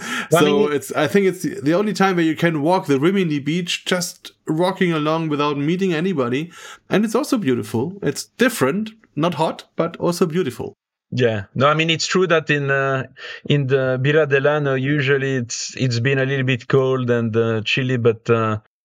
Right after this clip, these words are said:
Speaker 1: but still it's, it's r-, really good competition. I think a lot of very talented judges and, and also the food. Uh, I'm, I'm,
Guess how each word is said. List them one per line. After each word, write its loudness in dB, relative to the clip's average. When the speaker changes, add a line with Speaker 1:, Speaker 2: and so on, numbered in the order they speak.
Speaker 1:
but 2
still -2
it's, -6
it's -4
r-, -6
really 0
good -2
competition. -2
I 4
think -2
a -12
lot 2
of -2
very 2
talented 2
judges 0
and, 0
and 0
also 2
the 0
food. 0
Uh, 0
I'm, -2
I'm, -2